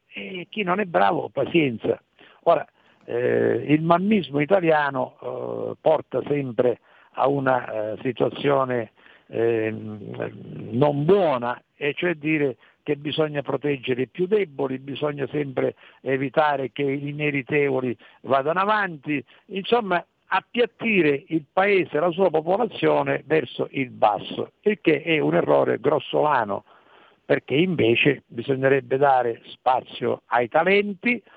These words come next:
bisognerebbe s-, dare spazio a quelli più bravi, premiarli di conseguenza, e agli altri che sono indietro dire: "Signori, studiate, leggete,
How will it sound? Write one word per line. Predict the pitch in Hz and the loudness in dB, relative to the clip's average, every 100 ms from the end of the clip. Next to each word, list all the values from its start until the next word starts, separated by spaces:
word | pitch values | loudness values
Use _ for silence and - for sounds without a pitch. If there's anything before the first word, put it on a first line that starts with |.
| - _ | -20 _
bisognerebbe | 139 131 165 156 151 139 135 | -12 -2 0 2 2 0 -4
s-, | - - | -6 -14
dare | 139 147 139 | 2 2 2
spazio | - - 147 - 135 | -2 2 2 2 -6
a | |
quelli | - 143 131 | -2 -2 -2
più | - 196 | -2 0
bravi, | 175 156 147 170 190 - _ _ _ _ | 4 4 4 2 0 -2 _ _ _ _
premiarli | - 147 151 160 151 131 127 123 | 0 2 4 4 4 0 -4 -6
di | 131 | -2
conseguenza, | 165 175 233 196 156 160 180 180 _ - _ | 0 0 0 0 -2 0 2 0 _ -20 _
e | 240 | 2
agli | 277 285 233 | 4 4 4
altri | 165 165 - 220 240 _ _ | 4 0 0 0 0 _ _
che | 175 | -4
sono | 147 - 196 233 | -4 2 2 2
indietro | 269 170 156 151 170 | 0 2 2 2 0
dire: | 165 165 147 135 - - | 4 4 4 0 -6 -20
"Signori, | - 202 196 151 113 - | -12 -6 0 2 0 -4
studiate, | - - 226 196 196 165 120 117 - | -8 -4 0 2 4 2 0 -4 -2
leggete, | 175 185 139 180 151 131 113 | 0 0 2 2 2 -2 -6